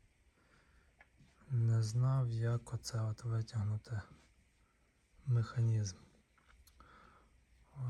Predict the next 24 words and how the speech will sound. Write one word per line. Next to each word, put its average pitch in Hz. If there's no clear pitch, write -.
багато 120
відео, 120
що -
лопає 113
от 110
пластикова 139
оця 127
шестерня, 120
або 117
на 110
моторчику. 135
Тут -
є 127
ще -
одна. 120
Ну, 123
у 147
мене, 127
не 127
знаю, 117
чи -
передає 117
камера, 120
злизало 110